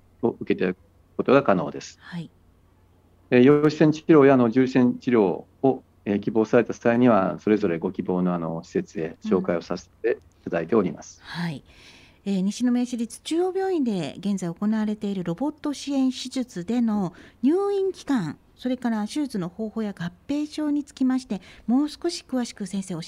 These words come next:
Speaker 2: えていただいていいでしょうか？
Speaker 1: えー、前立腺がんの治療としてですね、当院で、あの、二千十八年の一月から、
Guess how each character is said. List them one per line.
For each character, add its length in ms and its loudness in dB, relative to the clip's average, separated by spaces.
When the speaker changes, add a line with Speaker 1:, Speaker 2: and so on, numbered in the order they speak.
Speaker 2:
え 80 -8
て 100 -14
い 80 -8
た 80 -12
だ 100 -8
い 60 -12
て 100 -14
い 40 -10
い 40 -10
で 80 -12
し 140 -12
ょ 80 -16
う 20 -20
か？ 280 -14
Speaker 1:
え 240 4
ー、 100 2
前 120 8
立 140 4
腺 60 8
が 60 8
ん 40 8
の 60 8
治 140 -2
療 380 6
と 80 0
し 60 -6
て 140 -2
で 100 -4
す 140 -12
ね、 260 -2
当 160 6
院 100 4
で、 100 4
あ 60 2
の、 120 0
二 140 -2
千 240 4
十 200 0
八 300 -2
年 160 -2
の 80 -4
一 220 -4
月 180 4
か 120 0
ら、 180 -2